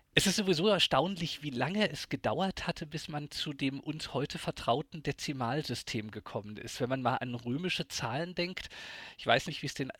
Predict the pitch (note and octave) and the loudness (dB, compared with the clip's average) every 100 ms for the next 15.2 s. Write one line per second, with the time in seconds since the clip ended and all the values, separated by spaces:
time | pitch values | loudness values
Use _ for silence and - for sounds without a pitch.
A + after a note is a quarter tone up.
0 | - G3 F3+ E3+ D#3 D#3 D3 D#3+ - C#3 | -4 0 0 2 0 0 0 0 0 2
1 | C3+ - - B2+ - - F3 - - E3 | 2 0 -2 2 2 0 -4 -6 -8 -4
2 | D#3 D3+ E3 - - C#3 - E3 F3 - | -4 0 0 2 2 2 2 0 0 -14
3 | _ - C#3+ C3 B2+ - B2 D3 - - | _ -12 -6 -4 -4 -6 -6 -4 -4 0
4 | C#3 C3+ C3+ A#2+ A#2 A#2+ D#3+ - E3 - | -2 0 -6 -4 -2 0 0 -2 -4 -4
5 | C#3 A#2 - A3 D3+ - A2+ A2+ A#2 - | -6 -4 -2 0 -2 0 -2 -2 -6 -10
6 | - - - - C3 A#2 C#3 D#3+ D3 - | -10 -10 -2 4 4 4 4 4 2 2
7 | C#3 D#3 F3 C#3 - - F#3 - C#3+ B2+ | 4 4 4 0 0 -2 -4 -4 -2 -2
8 | - C3 - A#2 B2 D3+ - D3 C3+ C3 | 0 -2 0 -2 -2 -8 -6 -6 -4 -4
9 | D#3 - - C#3+ F3 D#3+ D3 C#3 - - | -4 -6 -4 0 0 0 -2 -2 -8 -10
10 | - - A#2 - G#3 - - C#3+ B2+ C3+ | -2 0 0 0 0 0 -2 -4 -2 0
11 | D3+ F3+ - - - D#3+ F#3+ - A2+ A2+ | 0 0 -2 -2 -4 -2 -4 -6 -8 -6
12 | - G#2 G2 A2+ - - - - - - | -4 -4 -4 -8 -12 -12 -12 -14 -16 -10
13 | D#3 E3 D#3 - A#2 E3 - - B2+ E3+ | -8 -6 -4 -4 -2 -4 -4 -2 -2 -2
14 | D#3 - E3 - - B2 D#3 C#3 - - | -6 -6 -8 -6 -4 -4 -6 -8 -6 -4
15 | D#3 | -4